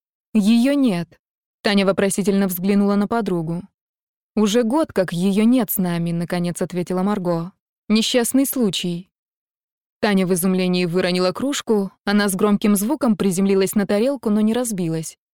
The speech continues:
Вода бежала, омывая белый фарфор от пены. Таня уставилась на подругу, анализируя услышанные слова.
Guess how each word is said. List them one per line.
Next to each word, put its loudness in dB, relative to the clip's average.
Вода 0
бежала, 0
омывая 0
белый 2
фарфор -4
от -6
пены. -4
Таня 0
уставилась -2
на -2
подругу, 0
анализируя 0
услышанные 0
слова. -4